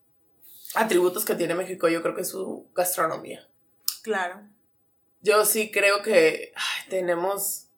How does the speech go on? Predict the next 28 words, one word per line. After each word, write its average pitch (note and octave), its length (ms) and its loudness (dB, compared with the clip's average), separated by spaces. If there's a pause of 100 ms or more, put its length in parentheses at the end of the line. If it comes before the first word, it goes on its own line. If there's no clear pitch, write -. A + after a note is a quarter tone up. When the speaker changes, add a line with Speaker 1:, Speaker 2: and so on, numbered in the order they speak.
(240)
Speaker 1:
si C4 180 2
no B3 120 10
la D4+ 140 12
mejor, C#4 600 8 (280)
Speaker 2:
Una B3 160 0
de C#4+ 60 6
las D4 120 4
mejores A#3 260 -4
definitivamente. G3+ 800 -8 (480)
Sabes C#4 240 10
que D#4 80 6
yo C#4 80 10
he - 60 12
visto, D4+ 480 12
Speaker 1:
comidas F3+ 680 4
del F#3 180 -8
Speaker 2:
eh, A#3+ 380 4
Speaker 1:
mundo. A3+ 120 0
Speaker 2:
como B3 180 2
encuestas A3 480 2
en C#4+ 100 4
internet A3 360 0
o B3 80 4
así, B3 380 -2
o C4 360 6
artículos C4 560 2
que, G#3+ 520 0
que G#3 360 -6